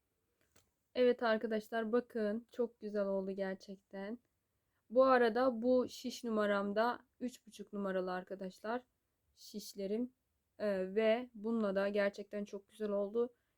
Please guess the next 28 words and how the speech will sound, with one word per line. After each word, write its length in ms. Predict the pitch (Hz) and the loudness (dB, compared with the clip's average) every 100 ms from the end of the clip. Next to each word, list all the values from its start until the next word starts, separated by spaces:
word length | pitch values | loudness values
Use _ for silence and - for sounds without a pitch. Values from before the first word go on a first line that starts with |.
| _ | _
Yani 280 | 214 196 202 | -4 -4 -4
çok 280 | 233 214 - | -6 -6 -6
da 160 | 190 | -6
büyük 260 | 202 208 - | -6 -6 -4
olmadı 500 | 220 220 220 214 214 | -2 0 0 0 -2
ve 120 | 202 | -4
çok 260 | 214 214 208 | -6 -10 -10
da 40 | |
güzel 300 | 196 196 208 | -10 -6 -2
oldu. 500 | 208 202 208 226 233 _ _ _ _ _ _ | 0 0 0 -2 -4 _ _ _ _ _ _
Ben 180 | 220 214 | -2 -2
çok 280 | 226 214 - | -2 -6 -4
beğendim. 500 | 202 196 196 220 285 | -2 -2 -2 -4 -4
Eğer, 420 | - 208 202 202 - - | -4 -2 -2 -4 -6 -6
e, 300 | 196 190 185 185 208 | -2 0 -2 -4 -10
bu 120 | 214 | -10
şekilde 500 | - 208 202 190 180 | -8 -10 -6 -6 -2
beğendiyseniz 800 | 190 190 196 214 220 214 233 - - | -2 -2 -6 -8 -6 -6 -6 -10 -14
üç 240 | 220 _ | -14 _
buçuk 260 | 196 190 - | -18 -18 -12
numaralı 420 | 202 180 180 190 | -8 -6 -6 -8
şişle 440 | - 202 - 185 | -12 -20 -12 -6
de 160 | 202 208 | -4 -4
örebilirsiniz. 1000 | 196 196 202 190 185 - 180 175 - - _ 202 | -2 -2 -2 -2 -4 -6 -12 -12 -12 -20 _ -16
Bakın. 360 | 190 202 214 _ _ _ _ _ _ _ _ _ _ - | -12 -14 -14 _ _ _ _ _ _ _ _ _ _ -8
Muhteşem 520 | 220 208 214 - 196 | -6 -6 -8 -8 -8
oldu. 440 | 180 180 220 262 - _ _ - - _ - | -6 -4 -2 -2 -4 _ _ -20 -20 _ -6
Şöyle 420 | 214 180 190 220 | -2 0 0 0